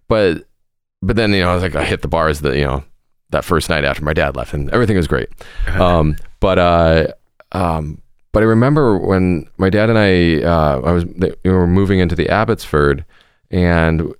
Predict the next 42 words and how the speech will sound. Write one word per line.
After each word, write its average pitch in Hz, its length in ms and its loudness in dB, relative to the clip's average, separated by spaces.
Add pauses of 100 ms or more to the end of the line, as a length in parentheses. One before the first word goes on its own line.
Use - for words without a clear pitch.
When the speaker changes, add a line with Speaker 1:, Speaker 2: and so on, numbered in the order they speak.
Speaker 1:
we 98 100 2
needed 101 180 4
to 87 60 2
make 85 200 0
a 73 60 -4
Target 120 420 -2
run. 67 480 -4 (320)
So 87 80 -6
we, 76 80 -2
like, 62 180 -4 (500)
looked - 160 -4
up - 100 -2
on 78 100 0
Target. 82 300 0
I 78 60 2
don't 82 100 0
know 67 80 -2
how 78 160 -2
we, 73 160 2
like, 65 200 -4
looked 76 200 -4
that 69 160 2
up 76 140 0
because 67 360 -4
it 69 80 -10
was 65 140 -4 (240)
pre-internet. 64 720 -2 (420)
We 78 140 0
found 98 260 0
out 107 40 2
where 107 120 4
the 104 220 0 (140)
nearest 95 420 2
Target 160 320 -2
was, 80 260 2
and 85 100 2
it 85 40 2
was 82 140 2
all 82 160 2
the 85 60 2
way 85 120 4
up - 300 -2